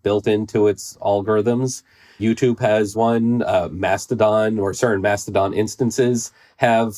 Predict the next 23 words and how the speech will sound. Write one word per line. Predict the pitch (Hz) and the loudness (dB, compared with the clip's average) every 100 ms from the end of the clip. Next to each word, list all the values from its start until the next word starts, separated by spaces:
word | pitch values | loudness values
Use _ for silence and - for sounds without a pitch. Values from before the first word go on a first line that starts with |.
| - | -8
editorial | 117 117 - 117 113 110 | -4 -2 0 0 0 0
perspectives | 107 - 113 107 135 123 113 | -4 -2 -2 0 0 -2 -4
built | - 120 117 | -2 -2 0
in. | 120 127 139 - _ _ _ | 0 -2 -4 -10 _ _ _
People | 151 143 | 0 0
figure | 131 139 143 | 0 2 2
that | 135 127 | 2 2
out | 147 - - - | -2 -6 -14 -8
and | 110 107 | -4 0
they | 110 110 107 - | 2 2 0 -4
affiliate | 101 117 113 113 107 98 | -4 0 0 0 -2 0
with | 107 117 120 | 0 0 0
and | 104 | 0
are | 104 | 0
drawn | 87 104 110 107 | 0 2 2 0
to | - 131 107 110 - _ _ | 0 2 2 0 -4 _ _
different | - - 110 101 - | -4 0 0 -2 -4
sources | - - 104 98 101 | -10 -2 -2 -2 -2
of | 101 | -2
information | 98 104 98 101 127 113 107 | 0 0 -2 0 0 0 0
or | 107 95 95 95 - _ | -2 0 0 -2 -6 _
different | 104 120 98 | -4 -2 0
platforms | 98 92 113 107 107 110 - | 0 0 0 0 0 -2 -8